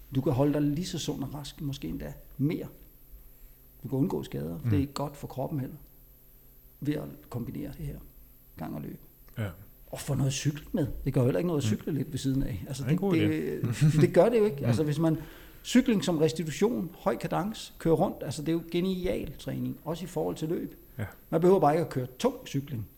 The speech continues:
Speaker 1: og eksplosiv cykling og alt
Speaker 2: Ja.
Speaker 1: det her, hvis man har det,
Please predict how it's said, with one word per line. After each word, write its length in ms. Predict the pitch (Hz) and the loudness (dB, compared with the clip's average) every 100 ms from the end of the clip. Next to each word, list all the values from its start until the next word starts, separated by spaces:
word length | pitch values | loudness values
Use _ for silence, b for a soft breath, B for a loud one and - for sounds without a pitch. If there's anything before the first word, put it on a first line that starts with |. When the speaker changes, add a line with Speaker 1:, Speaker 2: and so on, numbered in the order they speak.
| - | -12
Speaker 1:
og 180 | 127 - - b b b b - | -10 -10 -18 b b b b 0
eksplosiv 580 | 214 - - - - 151 | 0 0 -8 -6 -6 -4
cykling 460 | - 131 135 120 - - | -2 -2 -4 -6 -10 -14
og 160 | 170 - | -14 -4
alt 140 | 202 202 | 0 2
Speaker 2:
Ja. 60 | |
Speaker 1:
det 80 | 185 | 4
her, 180 | 165 165 | 4 6
hvis 180 | 139 151 | 6 6
man 220 | 139 139 | 8 6
har 280 | 139 143 | 4 0
det, 120 | 139 | 0